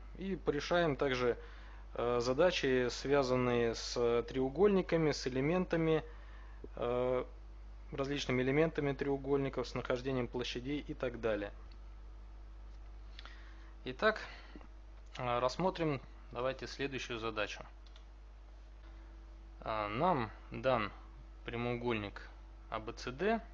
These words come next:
с центром в точке О. А, его диагональ А С образует со стороной А Б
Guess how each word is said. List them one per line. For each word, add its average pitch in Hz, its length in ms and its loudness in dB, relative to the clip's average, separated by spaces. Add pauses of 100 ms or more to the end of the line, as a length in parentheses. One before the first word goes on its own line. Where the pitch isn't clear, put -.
(580)
с - 120 -14
центром 151 380 2
в - 40 -12
точке 147 540 -2
О. 139 260 2 (1400)
А, 107 160 -2
его 117 220 0
диагональ 127 640 4 (300)
А 113 100 -2
С - 180 -6
образует 135 640 0
со 123 100 -6
стороной 131 480 2
А 113 120 2
Б 151 300 2